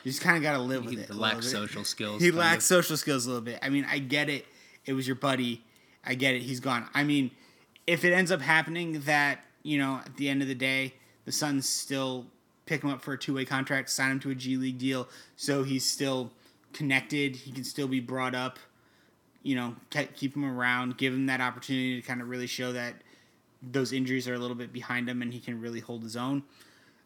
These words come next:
Speaker 1: I wouldn't hate that either. I wouldn't hate bringing back either of those guys.
Speaker 2: Right.
Speaker 1: It wasn't like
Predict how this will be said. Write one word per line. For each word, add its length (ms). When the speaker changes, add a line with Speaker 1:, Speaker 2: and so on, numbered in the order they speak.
Speaker 1:
I 100
wouldn't 220
hate 160
that 120
either. 140
I 80
wouldn't 200
hate 140
bringing 220
back 220
either 180
of 80
those 140
guys. 240
Speaker 2:
Right. 160
Speaker 1:
It 60
wasn't 340
like 240